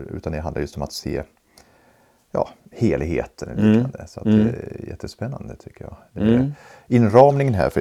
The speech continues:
Speaker 1: er som lyssnar just nu, vi sitter i ett ganska dunkelt, eh, bibliotek just nu, och ju mer Kalman försöker liksom sitta, få svar på frågan, så förlorar han sig liksom ut genom fönstret med blicken. Eh,
Speaker 2: Jaha.
Speaker 1: det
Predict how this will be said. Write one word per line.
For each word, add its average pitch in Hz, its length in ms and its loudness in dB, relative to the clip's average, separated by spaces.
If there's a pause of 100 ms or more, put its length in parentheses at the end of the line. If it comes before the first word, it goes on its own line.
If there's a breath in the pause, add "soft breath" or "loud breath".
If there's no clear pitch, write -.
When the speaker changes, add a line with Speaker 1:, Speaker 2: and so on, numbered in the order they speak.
Speaker 1:
er 78 40 0
som 82 180 -6
lyssnar 90 380 2
just 71 220 -2
nu, 76 60 -4
vi 80 140 -2
sitter - 300 -8
i - 20 -10
ett 92 40 -10
ganska 85 220 -8
dunkelt, 87 840 -8
eh, 73 340 -4
bibliotek 85 680 -8
just - 260 -12
nu, 76 80 -10
och 80 160 -8
ju 78 120 -6
mer 90 380 -4 (680 soft breath)
Kalman 87 420 0
försöker 76 540 -6
liksom 73 320 -10 (140)
sitta, - 280 -10
få - 280 -10
svar 110 360 2
på 104 100 -8
frågan, 80 380 -4
så - 160 -10
förlorar 95 440 -4
han 78 100 -6
sig 80 140 -8
liksom 82 240 -8
ut 80 120 -8
genom 82 140 -8
fönstret - 460 -8
med 78 120 -8
blicken. - 540 -10 (240)
Eh, - 320 -8 (140)
Speaker 2:
Jaha. 117 300 -6 (200)
Speaker 1:
det 95 120 -6